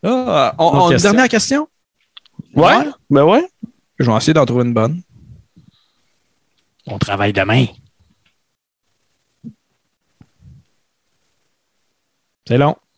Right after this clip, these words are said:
Speaker 3: Francis Perron qui dit, « Ma blonde fait dire que tu dois l'essayer, le cuiseur à riz. »
Speaker 1: Ah, je suis sûr, là, que c'est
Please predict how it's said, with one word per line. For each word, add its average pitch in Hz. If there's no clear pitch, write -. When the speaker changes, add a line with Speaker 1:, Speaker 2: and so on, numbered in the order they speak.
Speaker 3:
Francis 143
Perron 180
qui 160
dit, « 147
Ma 160
blonde 175
fait 165
dire 156
que -
tu -
dois 147
l'essayer, 151
le 151
cuiseur 123
à 120
riz. » 117
Speaker 1:
Ah, 117
je -
suis 240
sûr, 190
là, 160
que -
c'est 113